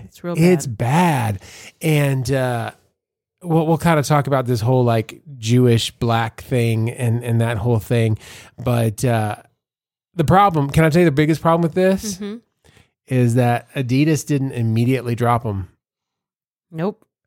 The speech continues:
Speaker 2: Oh, it took a long time.
Speaker 1: Took a minute.
Speaker 2: I found out about this because I literally saw people on Twitter saying "Adidas, we're waiting."
Speaker 1: Mm-hmm.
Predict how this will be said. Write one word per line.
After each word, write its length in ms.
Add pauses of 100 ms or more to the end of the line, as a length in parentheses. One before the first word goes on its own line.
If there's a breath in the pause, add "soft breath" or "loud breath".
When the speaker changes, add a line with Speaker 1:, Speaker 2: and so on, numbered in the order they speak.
(120)
Speaker 2:
Oh, 160
it 140
took 140
a 20
long 600
time. 560 (580 soft breath)
Speaker 1:
Took 180
a 40
minute. 320 (260)
Speaker 2:
I 180
found 260
out 140
about 260
this 180
because 280
I 40
literally 400
saw 280
people 260
on 140
Twitter 340
saying 520 (160)
"Adidas, 500
we're 120
waiting." 380 (240)
Speaker 1:
Mm-hmm. 280